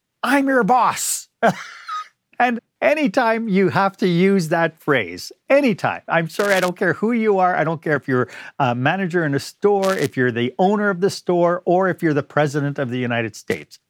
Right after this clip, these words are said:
If you turn around and say, "You have to listen to me. I'm the president of the United States. You have to respect me."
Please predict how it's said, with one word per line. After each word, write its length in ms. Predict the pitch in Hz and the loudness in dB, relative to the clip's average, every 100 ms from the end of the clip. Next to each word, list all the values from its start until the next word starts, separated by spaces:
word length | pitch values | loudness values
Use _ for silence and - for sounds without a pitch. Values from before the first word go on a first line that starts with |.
| _ | _
If 180 | 123 113 | -4 0
you 140 | 190 220 | 0 2
turn 220 | 214 190 | 0 0
around 300 | 165 156 143 | 2 2 0
and 100 | 127 | 0
say, 240 | 127 110 - _ 139 | -2 -4 -8 _ 2
"You 180 | 185 | 4
have 320 | 151 - 120 - | 4 -2 -8 -8
to 80 | |
listen 340 | 113 110 - 117 | -6 -6 -6 -10
to 100 | 104 | -10
me. 120 | 98 | -10
I'm 180 | 110 113 | -8 -8
the 100 | 98 | -10
president 320 | - 120 113 | -8 -6 -4
of 20 | |
the 140 | 107 98 | -6 -8
United 160 | 90 | -12
States. 320 | - 98 85 160 | -10 -10 -4 -2
You 140 | 151 | -2
have 200 | 123 110 | -2 -4
to 100 | - | -8
respect 520 | 92 - - 151 - - | -10 -12 -6 -6 -6 -12
me." 220 | 87 | -16